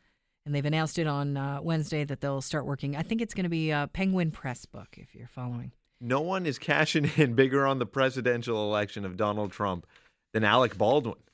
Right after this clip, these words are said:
Speaker 1: He hates him.
Speaker 2: <laughs> He hates him, but he loves him. Like, this
Speaker 1: Oh, yeah.
Speaker 2: character that he's got now, you know, I don't know how much he's getting paid by S N L to do that, but he's,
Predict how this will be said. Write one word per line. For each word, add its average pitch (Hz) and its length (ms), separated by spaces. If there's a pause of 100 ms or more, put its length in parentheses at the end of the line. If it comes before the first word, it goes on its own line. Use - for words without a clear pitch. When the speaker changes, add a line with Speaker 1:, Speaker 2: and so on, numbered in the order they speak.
(100)
Speaker 1:
He 185 160
hates 147 300
him. 143 220
Speaker 2:
<laughs> - 40 (580)
He 170 300
hates 185 320
him, 156 100
but 139 140
he 143 80
loves 180 320
him. 113 100
Like, 117 160
this 147 160
Speaker 1:
Oh, 254 40
yeah. 220 60
Speaker 2:
character 180 440
that 127 160
he's 117 160
got 175 340
now, 101 380 (420)
you 127 60
know, 131 100
I 143 100
don't 143 140
know 110 300
how 107 140
much 104 200
he's 95 140
getting 98 240
paid 113 300
by 95 160
S 95 160
N 98 80
L 98 140
to 95 100
do 104 200
that, 87 240
but 95 140 (400)
he's, 117 480